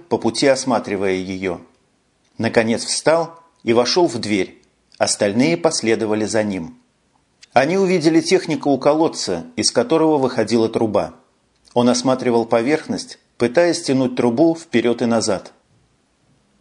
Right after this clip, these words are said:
«Она застряла там, внизу!»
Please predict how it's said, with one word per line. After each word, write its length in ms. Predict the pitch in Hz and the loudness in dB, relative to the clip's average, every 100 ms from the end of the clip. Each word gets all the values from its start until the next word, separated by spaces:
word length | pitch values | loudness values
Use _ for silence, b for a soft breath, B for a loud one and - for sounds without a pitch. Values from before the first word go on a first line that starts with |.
| - | 0
«Она 300 | 117 165 147 | 2 4 2
застряла 540 | 151 - 208 151 135 | 0 0 0 2 2
там, 480 | 135 165 127 90 - | 2 2 2 -2 -10
внизу!» 720 | 101 139 160 120 147 113 82 | -4 0 0 2 2 2 -4